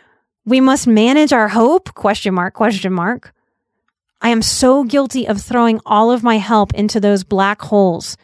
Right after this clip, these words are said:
Could you please go into more detail at some point on how to begin to manage one's hope?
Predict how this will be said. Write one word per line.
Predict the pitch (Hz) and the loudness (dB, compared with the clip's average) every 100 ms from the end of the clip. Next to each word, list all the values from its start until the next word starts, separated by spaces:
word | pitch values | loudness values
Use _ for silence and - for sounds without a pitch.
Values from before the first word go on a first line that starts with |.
| _ _ _ _ - | _ _ _ _ -6
Could | 254 214 | -4 -2
you | 240 | -2
please | - 269 262 269 233 | -2 2 2 2 2
go | 247 | 0
into | 233 233 226 | 2 0 0
more | 214 214 | 0 0
detail | 208 220 226 196 | -2 -4 -2 -2
at | 190 | -2
some | 220 220 | -2 0
point | 220 202 | 0 -2
on | 185 | -2
how | 202 214 | -4 -4
to | |
begin | 196 185 202 202 | -2 -2 -2 -2
to | 214 | -2
manage | 190 190 196 202 - | -2 -2 -2 -4 -4
one's | 196 190 | -6 -6
hope? | - 196 175 | -2 -4 -4